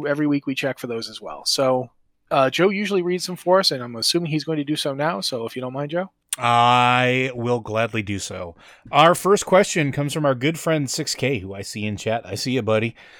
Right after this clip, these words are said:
Speaker 2: Uh, question for the podcast.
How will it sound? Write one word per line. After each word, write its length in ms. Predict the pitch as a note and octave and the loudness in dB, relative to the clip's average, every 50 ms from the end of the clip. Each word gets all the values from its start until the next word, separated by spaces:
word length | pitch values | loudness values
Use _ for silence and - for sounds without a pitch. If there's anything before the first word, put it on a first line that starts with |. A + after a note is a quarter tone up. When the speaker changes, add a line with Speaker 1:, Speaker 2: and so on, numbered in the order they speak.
| - _ - | -20 _ 0
Speaker 2:
Uh, 220 | - A2+ A#2 B2+ | 2 4 4 2
question 540 | - - - E3 F3 E3+ - F#3 F3 E3+ D3 | 2 2 4 4 4 4 4 0 0 0 0
for 360 | - - D#3 D3+ D#3 D3+ D#3+ | -4 -2 0 2 2 2 2
the 160 | D#3+ C#3+ C3 B2 | 0 0 -2 0
podcast. 760 | A#2 B2+ B2+ D3+ D#3 - - A2 G2 F#2 F#2 - - - - | 2 2 2 2 2 2 2 2 2 2 0 -4 -8 -10 -10